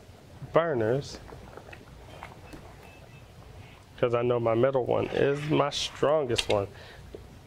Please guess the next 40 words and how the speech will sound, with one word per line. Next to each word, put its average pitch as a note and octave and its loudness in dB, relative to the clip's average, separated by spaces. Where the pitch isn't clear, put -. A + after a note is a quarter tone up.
Cool F3+ 6
thing E3+ 4
about D3+ 4
these, C#3+ 2
uh, B2 6
flat - 4
tops B2 2
here, A#2 4
I A#2+ 2
don't B2 2
know B2+ 4
if A#2+ -2
you C3 2
guys A#2 4
have B2 4
'em A2 2
at G#2 2
home, C#3 6
but B2+ 4
on, C3 6
uh, B2 4
these B2 2
G C#3 2
E C#3 2
flat B2+ 2
tops, A#2 2
the B2+ 2
center D#3+ 2
burner A2+ 2
is A#2+ 2
your A#2 4
power C#3+ 4
boil. A2 2
So B2 6
if A2 0
you D#3 4
really D3+ 6
want C#3 4
something C3 4
to A2 4